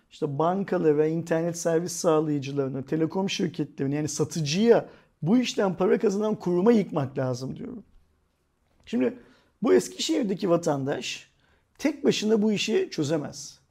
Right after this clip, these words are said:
Tek başına bu işin üstesinden gelemez. Bak mahkemeye gider, mahkeme şey yapar, ne derler, reddeder,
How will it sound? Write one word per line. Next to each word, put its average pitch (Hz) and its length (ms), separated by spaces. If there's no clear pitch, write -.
Tek 226 240
başına 185 300
bu 185 120
işin 185 180
üstesinden 180 540
gelemez. - 220
Bak 180 140
mahkemeye 220 540
gider, 208 300
mahkeme 208 580
şey 208 200
yapar, 180 440
ne 185 120
derler, 160 400
reddeder, 165 840